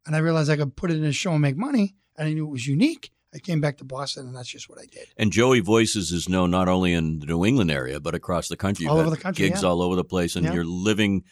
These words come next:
Speaker 2: that childhood dream.
Speaker 1: Yes.
Speaker 2: But, you know, I, I, the idea of doing, um, you know, impersonation or, or characters is one thing, but then being able to sing as these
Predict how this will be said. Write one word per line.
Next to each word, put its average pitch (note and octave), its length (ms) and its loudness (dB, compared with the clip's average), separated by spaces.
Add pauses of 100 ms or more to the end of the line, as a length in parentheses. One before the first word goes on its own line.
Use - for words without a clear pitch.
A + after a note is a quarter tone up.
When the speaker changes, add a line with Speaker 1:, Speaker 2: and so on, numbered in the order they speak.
(340)
Speaker 2:
that F#2+ 220 2 (160)
childhood G#2+ 580 2
dream. G2+ 500 2
Speaker 1:
Yes. C3+ 340 -2 (300)
Speaker 2:
But, D3 200 2
you E3+ 80 6
know, G#3 140 4
I, D3 320 2
I, - 200 -6 (180)
the C3+ 180 4
idea D#3 360 4
of G#2 100 0
doing, G2+ 540 4
um, E2 540 -4 (260)
you G2+ 100 -6
know, E2+ 300 -4 (520)
impersonation F2+ 920 -2
or, D#2+ 760 -2
or D2 120 -6
characters F2+ 680 -2
is D2+ 140 -10
one F2+ 180 -2
thing, D#2+ 160 -4
but D#2+ 240 -6
then A2+ 280 2 (380)
being D#3 300 2
able G#2 280 0
to F2 220 -4
sing F2 760 0 (100)
as D#2 300 -4
these D#2 360 -4